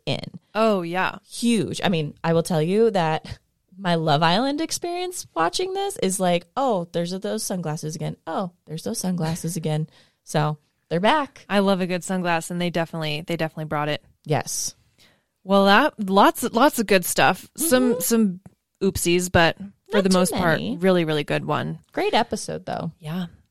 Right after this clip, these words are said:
Speaker 2: So let's get into our best friend in front of me.
Speaker 1: Yes. Who do you have, T?
Speaker 2: So my best friend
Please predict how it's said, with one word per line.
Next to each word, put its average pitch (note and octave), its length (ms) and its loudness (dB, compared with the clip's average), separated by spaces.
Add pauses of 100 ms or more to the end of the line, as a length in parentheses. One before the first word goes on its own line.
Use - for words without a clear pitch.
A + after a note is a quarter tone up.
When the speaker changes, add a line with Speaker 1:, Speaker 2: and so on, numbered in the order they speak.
Speaker 2:
So A#3 380 8
let's A3 240 6
get C4+ 160 2
into B3+ 180 2
our G#3+ 80 4
best F3+ 300 0
friend E3+ 260 0
in D#3+ 140 -4
front B2+ 240 -8
of A#2+ 60 -6
me. G#2 200 -6 (160)
Speaker 1:
Yes. C#3+ 420 -6
Who A3 120 0
do A3+ 80 0
you F#3 160 0
have, D3+ 260 -6
T? D#3 320 -4 (100)
Speaker 2:
So A#3 220 2
my A3 200 6
best G3+ 320 2
friend B3+ 360 2